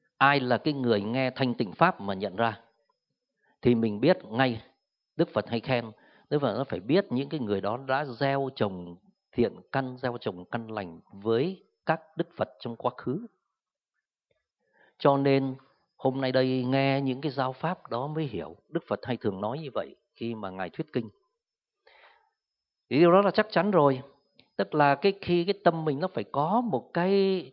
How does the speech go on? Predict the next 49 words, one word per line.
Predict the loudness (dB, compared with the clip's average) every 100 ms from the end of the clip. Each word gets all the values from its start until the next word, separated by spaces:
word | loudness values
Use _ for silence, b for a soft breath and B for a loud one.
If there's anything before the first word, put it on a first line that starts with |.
| _
chất | -4 -4 0
tịnh | 0 0 -8
thì | -6
mình | -4 -4
nghe | -2 -4
cái | -4
tịnh | -2 -2 -2 -4
đó, | -4 -2
đó | -6 -10 _ _
thì | -16 -14 -16 _ _ _ _ _ _ _ _
mình | -8 -4
nhận | -6 -4
ra. | -6 -6 -10 _ _ _ _ _ _
Còn | -10 0
nếu | 4 4
nó | 4 2
không | 2
có | 4 6 6
á, | 2 -2 -14 _ _ _ _ _
thì | -8 -6 -4 -8 -8
mình | -4 -4
nghe | -2 -2 -2
nó | -4
giống | -6
như | -6 -4
vịt | -4 -4
nghe | -8
sấm | -2 -2 -2
á. | -6 -8 b b
Cho | -4 0
nên | 0
bây | 0
giờ | 0 0 0
mà | -2 -6
mình | -6 -2
đem | -2 -2
những | -6 -6
cái | -6
pháp | -2 -2 -2
mà | -4 -2 -2
từ | -2 -4
bi | 0 -2
trí | -2 -6
tuệ | 0 0 0
này | -6
mà | -8
mình | -8 -8 2
thuyết | 2 2 0
cho | -2 -2